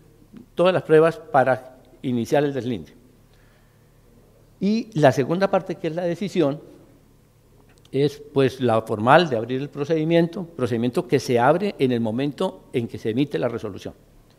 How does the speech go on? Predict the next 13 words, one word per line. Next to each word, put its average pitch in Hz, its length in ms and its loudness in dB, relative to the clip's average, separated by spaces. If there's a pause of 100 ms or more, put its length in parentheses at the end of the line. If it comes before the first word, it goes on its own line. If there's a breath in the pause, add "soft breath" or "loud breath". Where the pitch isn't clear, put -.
(760 soft breath)
Ordena 151 520 0 (460)
realizar 123 500 4
la 165 100 2
diligencia 131 520 0
de 139 60 4
deslinde. 143 500 2 (1400)
Designa 202 680 0
a 135 120 6
un 165 180 2
funcionario 143 960 0 (320)
que 131 180 -2
presida 165 800 -2
la, 113 420 -2